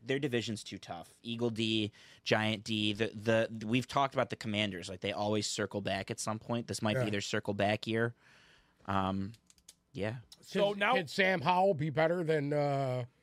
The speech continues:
Speaker 2: Heineke?
Speaker 3: we're, we're gonna get down and dirty
Speaker 1: Yeah.
Speaker 3: now. Uh, at sixteen, it's Geno Smith. Seventeen is Russell Wilson.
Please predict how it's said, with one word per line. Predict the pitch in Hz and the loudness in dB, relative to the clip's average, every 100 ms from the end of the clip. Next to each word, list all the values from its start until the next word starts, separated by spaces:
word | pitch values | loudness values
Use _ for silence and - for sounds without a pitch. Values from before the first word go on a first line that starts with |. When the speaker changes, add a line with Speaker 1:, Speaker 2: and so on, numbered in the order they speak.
| - | -6
Speaker 2:
Heineke? | 165 180 185 202 208 - - | -2 -2 -4 -6 -8 -10 -6
Speaker 3:
we're, | 190 160 - | -6 -6 -4
we're | 190 | 0
gonna | 233 226 | 0 2
get | 220 | 2
down | 190 208 202 | 4 4 2
and | 180 | 2
dirty | 208 127 | 4 2
Speaker 1:
Yeah. | 156 | 2
Speaker 3:
now. | 143 113 - _ _ _ _ | -2 -4 -10 _ _ _ _
Uh, | 185 190 208 | 6 6 6
at | 190 | 2
sixteen, | - 208 - 214 156 | 0 -2 0 0 0
it's | - | -2
Geno | 139 220 240 | -2 0 0
Smith. | - 190 190 214 _ - - | 0 0 0 0 _ -20 -20
Seventeen | - 196 196 165 196 | 0 2 4 2 0
is | 147 | 0
Russell | 135 160 247 320 277 | 2 2 2 0 -2
Wilson. | 170 165 - 208 294 | 0 -2 0 -2 -2